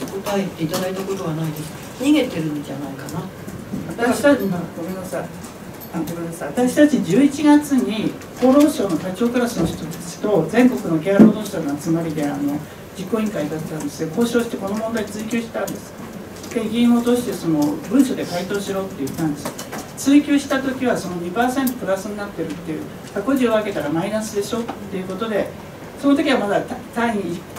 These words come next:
Speaker 2: 一単位上げるってことだったんですけど、もう行き詰まったんですよ。その来てた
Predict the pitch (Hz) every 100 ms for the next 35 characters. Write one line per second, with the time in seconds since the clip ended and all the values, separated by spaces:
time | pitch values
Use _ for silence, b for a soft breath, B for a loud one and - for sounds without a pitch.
0 | - - - 254 285 254 - 180 170 202
1 | 220 220 185 165 170 190 190 190 165 160
2 | 156 - - 196 254 - - B B B
3 | - - 185 - 320 311 311 311 320 -
4 | 185 151 151 165 - 170 156 - 202 196
5 | 160 143